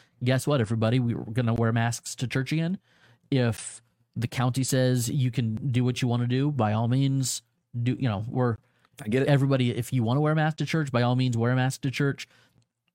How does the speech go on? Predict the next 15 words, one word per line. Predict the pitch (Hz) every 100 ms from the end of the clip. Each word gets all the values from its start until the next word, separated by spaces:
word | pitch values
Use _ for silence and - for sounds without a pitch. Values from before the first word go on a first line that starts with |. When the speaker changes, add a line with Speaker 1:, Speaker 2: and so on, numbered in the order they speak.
| _ -
Speaker 1:
But | 120 123 113 _
if | 143 123 -
the | 117
state | 110 - 131 135
is | 123
not | 123
requiring | 127 113 123 120
it, | 110
we're | 127
not | 123 120
going | 120 113
to |
be | 110
stricter. | 107 - 139 - 165 165 _ _ -
But | 117